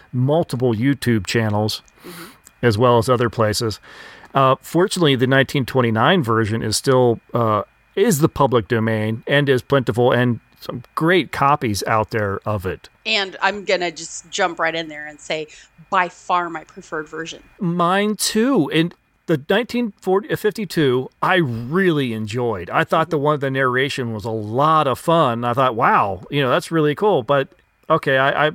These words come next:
Speaker 1: I should really watch the original.
Speaker 2: <laughs>
Speaker 1: I actually really prefer it as well. I was telling my wife after I finished it, I was like, "The narration one is really cool." It's a lot shorter. For, you know, like, forty minutes had been cut out of it.
Speaker 2: Twenty or thirty, yeah.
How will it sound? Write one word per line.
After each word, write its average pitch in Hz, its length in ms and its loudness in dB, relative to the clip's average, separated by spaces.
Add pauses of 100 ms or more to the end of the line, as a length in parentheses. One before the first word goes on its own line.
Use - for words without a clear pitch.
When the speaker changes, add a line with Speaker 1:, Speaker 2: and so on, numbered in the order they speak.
Speaker 1:
I 143 120 0
should 135 200 -4
really 139 240 0
watch 113 460 -4
the 127 160 -6
original. 117 500 -2 (360)
Speaker 2:
<laughs> 220 40 -8 (280)
Speaker 1:
I 233 400 0
actually - 460 0
really 175 320 0
prefer 190 580 0
it 185 60 0
as 180 160 0
well. 202 320 2
I 135 80 4
was 139 140 0
telling 175 260 2
my 165 100 2
wife 165 340 0
after 160 280 -2
I 147 80 4
finished 208 480 -4
it, 123 80 -2
I 123 40 -4
was 120 80 -2
like, 131 160 -2
"The 156 100 0
narration 175 580 0
one 190 200 2
is 127 160 -2
really 160 400 0
cool." 180 300 2
It's - 100 -4
a 123 40 -2
lot 139 240 2
shorter. 185 480 0
For, - 340 -6
you 139 120 0
know, 123 140 2
like, 120 240 -2
forty 175 340 0
minutes 151 400 -4 (140)
had 117 120 -8
been 107 260 -8 (360)
cut 139 240 2
out 113 180 0
of 95 140 -10
it. 117 100 -4
Speaker 2:
Twenty 226 240 -2
or 240 80 0
thirty, 190 300 -6
yeah. 156 380 -4